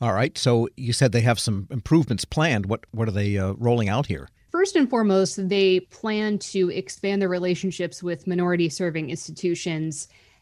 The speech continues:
Speaker 2: and which is something, you know, that we hear often, I think, from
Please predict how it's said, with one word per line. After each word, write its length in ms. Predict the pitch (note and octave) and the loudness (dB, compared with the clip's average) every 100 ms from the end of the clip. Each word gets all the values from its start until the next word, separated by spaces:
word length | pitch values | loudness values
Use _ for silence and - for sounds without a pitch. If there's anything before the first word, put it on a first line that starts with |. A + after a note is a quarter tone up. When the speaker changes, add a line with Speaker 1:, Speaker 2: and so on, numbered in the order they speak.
| _ | _
Speaker 2:
and 480 | G3+ G3 F#3+ F3+ - _ _ - | 2 4 2 0 -8 _ _ -2
which 180 | A#3+ | 0
is 200 | B3 A3+ - - | 0 -4 -8 -10
something, 480 | - C#4 C#4 A#3+ A#3 | -2 0 2 2 2
you 60 | |
know, 100 | A3 | 4
that 100 | G#3 | 4
we 100 | G3+ | 4
hear 200 | G3 A#3 - | 4 2 0
often, 480 | F#3 F3 F#3 F#3 | -2 0 -2 -2
I 120 | F#3+ F#3 | -4 -4
think, 220 | G3 F3 | -4 -4
from 480 | G3+ F#3+ F#3+ F#3+ | 2 4 4 0